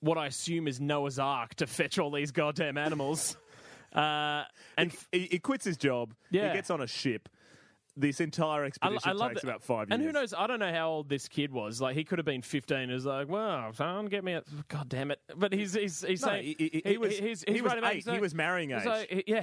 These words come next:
Speaker 1: <laughs> he's literally like, "William, do be a lamb and fetch me twelve thousand animals that can be sent to the colonies." Like, it's like, and, and he's just like, "Okay, uncle." And he's like, walking around, "Shine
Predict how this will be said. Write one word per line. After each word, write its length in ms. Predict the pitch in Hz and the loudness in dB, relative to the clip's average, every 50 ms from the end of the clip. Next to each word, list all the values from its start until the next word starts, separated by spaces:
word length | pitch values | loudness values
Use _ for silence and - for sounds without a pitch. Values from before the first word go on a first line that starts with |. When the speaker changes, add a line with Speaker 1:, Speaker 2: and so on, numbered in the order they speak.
| - | 0
Speaker 1:
<laughs> 60 | - - | 0 0
he's 200 | 208 196 160 175 | 0 0 0 0
literally 320 | 202 180 - 202 196 196 | 0 0 0 0 0 2
like, 240 | 190 185 180 175 175 _ - - - - - - - - - - - - | 2 0 0 -2 -4 _ -18 -20 -20 -20 -18 -18 -18 -18 -18 -16 -10 -4
"William, 640 | 196 240 302 302 285 277 269 269 269 262 240 208 | 0 2 2 2 2 2 0 0 0 -2 -6 -2
do 200 | 175 233 302 285 | 2 2 2 2
be 140 | 226 240 214 | 2 2 2
a 60 | 196 | 2
lamb 460 | 160 160 165 160 160 165 196 247 262 - - | 2 2 2 2 2 0 -2 -2 -4 -4 0
and 520 | 160 170 175 180 175 175 170 170 170 165 139 | 0 2 2 2 2 0 0 0 -2 -4 -6
fetch 400 | - - 247 262 254 - - 190 | -2 0 0 0 0 -2 -4 -2
me 540 | 190 185 180 175 170 170 175 180 180 175 160 151 - _ _ _ _ _ - | 0 0 0 0 0 0 0 -2 -2 -4 -6 -8 -14 _ _ _ _ _ -4
twelve 380 | - - 220 220 214 220 202 160 | 2 2 4 4 2 0 -2 -2
thousand 400 | - 185 165 165 165 156 151 156 | 0 0 0 0 0 0 0 0
animals 640 | 156 151 147 147 147 147 143 143 143 143 143 139 135 | 2 2 2 0 2 2 2 2 0 0 -2 -2 0
that 220 | 139 139 135 123 | 0 0 0 0
can 160 | - 156 143 131 | -2 -2 -2 0
be 180 | 131 123 120 | 0 0 -2
sent 320 | 123 - - 160 151 147 135 | -2 -2 0 0 0 0 0
to 80 | 147 143 | 0 0
the 80 | 143 | 0
colonies." 680 | 127 147 135 127 120 117 110 104 98 82 80 123 139 - | 0 0 0 0 0 -2 -4 -6 -6 -6 -6 -6 -2 2
Like, 280 | 160 170 160 156 143 | 2 2 2 0 0
it's 220 | 156 165 160 - - | -2 -4 -2 0 0
like, 320 | 165 160 151 151 147 - - | 2 2 2 0 -2 -2 -2
and, 240 | 151 151 151 151 - | -2 -2 -2 0 0
and 140 | 156 160 156 | 0 0 0
he's 140 | 165 170 | 0 0
just 120 | 165 170 160 | 0 0 0
like, 240 | 180 180 180 190 165 | 0 0 0 -2 -4
"Okay, 800 | - - - - - - - - - 508 539 - 466 427 415 403 415 466 | -10 -16 -16 -16 -14 -12 -4 0 2 2 2 2 -2 -2 -2 0 -2 -2
uncle." 240 | 427 381 508 539 508 453 440 | 0 0 0 0 0 0 0
And 80 | 415 | 0
he's 160 | 427 403 269 - | 0 0 2 2
like, 220 | 269 247 233 190 | 2 2 0 0
walking 320 | 208 226 247 247 240 233 | 2 2 2 2 2 0
around, 140 | 247 277 311 | -2 -2 -2
"Shine 160 | - - 480 | 0 0 0